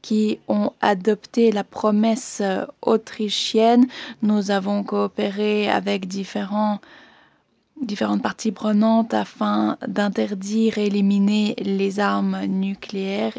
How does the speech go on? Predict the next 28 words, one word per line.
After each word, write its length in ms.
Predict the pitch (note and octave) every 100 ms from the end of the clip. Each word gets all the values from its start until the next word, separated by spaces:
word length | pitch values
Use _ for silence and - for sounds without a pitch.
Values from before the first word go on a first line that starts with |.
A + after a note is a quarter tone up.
| -
et 140 | G3
pour 220 | - F#3+
parvenir 500 | - F#3+ F#3+ G3 G3+
à 60 | F#3+
un 140 | F#3+
monde 300 | F#3+ G#3 A3+ -
exempt 580 | A#3 G3+ G#3 F#3+ - -
d'armes 360 | G3+ G3 G3
nucléaires. 600 | G#3+ F#3+ F#3+ G3+ F#3+ F3+ - - - - - -
L'Assemblée 500 | A3 A3+ A3+ A3 A#3+
générale 680 | G#3+ G3 F#3+ F#3+ F#3 F#3 -
a 260 | G3+ G3 F#3+ -
adopté 840 | G#3 F#3+ F#3+ - - G#3 G3+ G3 _ _ _ _ _ _ _ _ _
la 300 | G3+ G3 G3
résolution 1120 | F#3+ F#3+ F#3+ G3 G3 F#3+ F#3 - - G#3 G3+
deux 140 | F#3+ G3
cent 160 | G3
cinquante-huit 800 | G3 F#3+ F#3+ G3 - G#3+ G#3 - G3+ F#3+ - -
soixante 400 | G#3+ G3 F#3+ -
et 160 | G3
onze 600 | G3+ G#3 G#3 G3+ F#3 F#3+ F#3 - - -
en 340 | G3 G3 G3+
décembre 960 | F#3+ G3 - G#3 G3+ G3 F#3+ F#3+ F#3+ F#3
deux 360 | F3 F3 G3 G3
mille 320 | F#3+ F#3+ F#3+
seize 480 | - G#3+ G#3+ A3 G3
avec, 500 | F#3 G3 G3+ _ -
euh, 300 | F#3+ F#3+